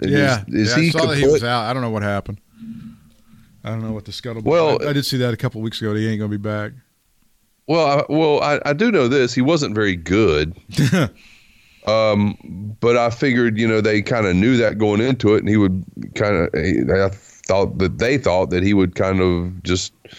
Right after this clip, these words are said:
Speaker 2: get better as time went on. But I guess they just said, "F it, just let Lesnar give him the F one or F five or whatever, and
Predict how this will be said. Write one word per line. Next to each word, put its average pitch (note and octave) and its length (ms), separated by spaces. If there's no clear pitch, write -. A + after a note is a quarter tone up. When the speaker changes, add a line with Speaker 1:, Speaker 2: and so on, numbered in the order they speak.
Speaker 2:
get F#2+ 180
better G#2+ 260
as G2+ 120
time A2+ 320
went G2+ 180
on. F2+ 240
But E2 140
I E2+ 100
guess F#2 200
they F#2 100
just F#2 120
said, F2 220
"F G2+ 260
it, D#2+ 220
just F2+ 220
let G2 220
Lesnar F#2+ 920
give G#2 180
him G2 140
the F#2 80
F G2+ 400
one G2 340
or E2 240
F G2+ 140
five F#2+ 400
or F#2 80
whatever, F#2+ 360
and E2 320